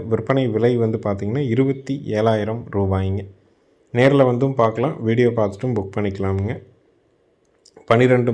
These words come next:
மாதங்கள் வயது, சுழி சுத்தமான கருடமுக காரி காளை கன்றுங்க,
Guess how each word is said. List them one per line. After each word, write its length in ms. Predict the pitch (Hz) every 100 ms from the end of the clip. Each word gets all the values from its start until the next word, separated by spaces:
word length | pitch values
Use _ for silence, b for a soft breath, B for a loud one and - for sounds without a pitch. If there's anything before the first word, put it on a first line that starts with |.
| 113
மாதங்கள் 440 | 123 135 127 113
வயது, 320 | 107 110 113 151 - -
சுழி 220 | 120 131
சுத்தமான 560 | 131 - 113 107 104 131 - b b b b _ - -
கருடமுக 640 | 107 139 147 147 123 139 156 - -
காரி 340 | 110 123 123 156 -
காளை 300 | - 107 113 117 117
கன்றுங்க, 360 | 101 101 107